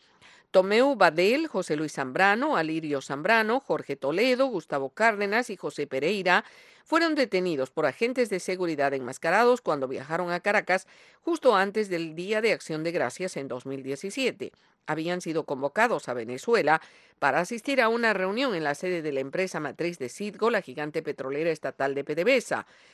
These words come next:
Los abogados de los seis hombres habían solicitado el arresto domiciliario por motivos de salud,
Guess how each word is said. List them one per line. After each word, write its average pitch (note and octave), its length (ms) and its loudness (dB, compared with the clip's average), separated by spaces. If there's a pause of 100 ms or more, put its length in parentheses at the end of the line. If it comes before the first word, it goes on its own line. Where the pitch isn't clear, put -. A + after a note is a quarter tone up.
(320)
Los F3 380 4
abogados F#3+ 500 6
de G3+ 80 2
los D#3+ 180 0
seis E3 200 -4
hombres F3+ 380 0
habían F#3 320 0
solicitado F3 680 0
el D3+ 100 2
arresto D#3+ 380 0
domiciliario E3+ 720 0
por D#3 140 -4
motivos F3 720 -2
de E3 300 -2
salud, B3+ 320 0